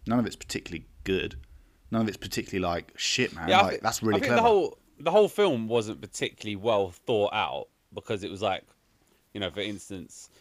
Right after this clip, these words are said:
Speaker 2: why, you know, when he goes to see that woman in Prague, like, he obviously knows that the bloke knows where,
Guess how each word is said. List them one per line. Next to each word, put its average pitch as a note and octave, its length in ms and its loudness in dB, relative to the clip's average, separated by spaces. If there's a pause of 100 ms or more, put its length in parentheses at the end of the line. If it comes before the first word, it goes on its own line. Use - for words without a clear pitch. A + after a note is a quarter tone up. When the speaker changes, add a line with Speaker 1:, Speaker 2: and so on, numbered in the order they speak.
(200)
Speaker 2:
why, G#2 400 4
you G2 100 -8
know, E2+ 140 -8
when A2+ 160 2
he A#2+ 140 2
goes A2 300 2
to - 80 -14
see G#2+ 160 -6
that F#2+ 120 -2
woman F#2+ 240 -6
in F2+ 80 -8
Prague, E2 440 -2
like, - 160 -12
he C3 120 -10
obviously A#2+ 420 -2
knows E2 540 -6 (280)
that D#2 120 -8
the G2 80 -8
bloke G2 380 -6
knows F2 340 -8
where, E2+ 460 -6